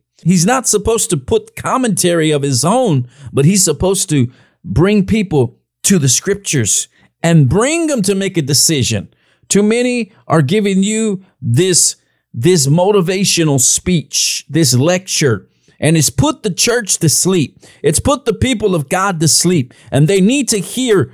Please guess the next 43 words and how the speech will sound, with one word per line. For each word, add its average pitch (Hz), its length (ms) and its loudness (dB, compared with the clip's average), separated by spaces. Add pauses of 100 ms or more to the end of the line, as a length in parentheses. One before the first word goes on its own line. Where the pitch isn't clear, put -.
(100)
a 127 120 0
trumpet. 170 580 0 (140)
They 185 160 0
need 262 240 0
to 240 100 -4
hear 208 540 0 (440)
someone 208 520 2
speaking 190 580 -2
truth. 160 440 0 (400)
I 147 100 2
was 160 140 2
listening 185 380 0
to 151 200 0
a 135 40 4
message 143 560 0
that 131 140 0
I 117 80 2
preach 156 440 0
in 120 120 2
Spanish 151 480 0
called, 117 460 -2
"Levántate, 208 880 0
actúa 151 760 -2 (220)
y 160 120 2 (140)
haz 202 240 0
la 170 120 0
voluntad 151 680 -2
de 143 120 0
Dios," 131 360 0
because 135 280 -2
we're, 147 120 -2
we're, 135 460 -4 (340)
this 180 240 2
year 214 140 4
we 175 140 2
have 170 180 0
our 147 60 0
Spanish 180 600 -2 (320)
Voice 185 360 2
of 160 80 -2
Revival 151 480 0
coming 143 320 0
out. 127 300 -4